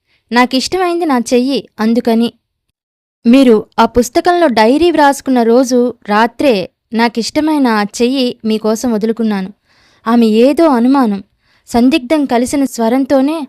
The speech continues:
"అంటే మీ చెయ్యి?" అడిగింది. "చేతిని కట్ చేసుకున్నాను విద్యాధరి గారు," అంటూ చొక్కాని కాస్త తొలగించి చూపించాడు. భుజం దగ్గర్నుంచి కుడి చెయ్యి లేదు. ఆమె కళ్ళు విస్పారితం చేసుకుని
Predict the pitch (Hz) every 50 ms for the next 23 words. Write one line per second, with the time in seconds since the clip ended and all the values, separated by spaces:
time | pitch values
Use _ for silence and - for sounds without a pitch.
0 | _ _ 214 220 240 254 247 294 294 294 285 269 254 233 220 220 220 - _ _
1 | _ _ _ _ _ _ _ _ - 214 220 226 220 - 254 262 269 285 311 330
2 | 359 440 427 - _ _ _ _ _ _ _ _ _ - 220 220 240 233 254 233
3 | 214 202 208 - _ _ _ _ _ _ _ _ _ - - 277 302 320 320 349
4 | 339 277 - 226 214 - - 277 269 262 - - 240 226 220 208 208 208 202 180
5 | - 208 202 196 214 196 196 202 196 196 196 202 202 208 - _ _ 214 208 220
6 | 214 330 339 311 226 - - _ _ - - - - - 233 226 _ - 320 320
7 | 311 277 247 - 226 220 226 214 - - - 202 - 220 233 269 269 302 311 269
8 | - 247 240 247 247 - _ _ _ _ _ _ _ - - 233 233 208 240 233
9 | 214 - 220 208 208 196 - _ _ _ _ _ _ _ _ _ _ _ _ _
10 | - - 220 233 208 302 330 339 311 311 269 233 302 302 311 302 285 - 330 330
11 | - - 247 277 - - 320 302 285 262 226 226 233 240 - 208 - - _ _
12 | _ _ _ _ - 214 226 208 208 202 - - 214 240 285 330 359 302 247 208
13 | - - - - 320 339 349 339 - 330 311 277 - 262 262 262 - - 285 262